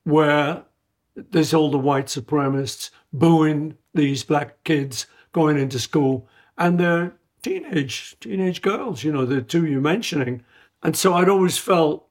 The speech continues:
annoyed at, at, at my race, the whites, could be that crazy and that horrible to people, you know.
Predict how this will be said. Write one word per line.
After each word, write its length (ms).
annoyed 600
at, 240
at, 200
at 160
my 500
race, 720
the 180
whites, 800
could 400
be 180
that 320
crazy 640
and 180
that 180
horrible 460
to 100
people, 380
you 100
know. 220